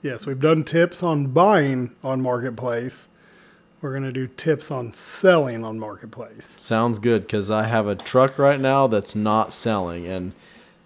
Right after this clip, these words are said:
Speaker 2: I mean, what better way to help me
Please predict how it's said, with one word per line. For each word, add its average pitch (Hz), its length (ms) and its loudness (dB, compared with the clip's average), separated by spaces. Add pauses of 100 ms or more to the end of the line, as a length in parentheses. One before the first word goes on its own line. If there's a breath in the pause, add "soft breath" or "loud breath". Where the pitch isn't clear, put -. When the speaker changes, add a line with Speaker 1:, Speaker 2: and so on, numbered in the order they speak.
(140)
Speaker 2:
I 98 80 -6
mean, 90 400 -2 (180)
what 110 320 2
better 120 320 2
way 117 280 2
to 110 120 0
help 110 240 0
me 110 360 0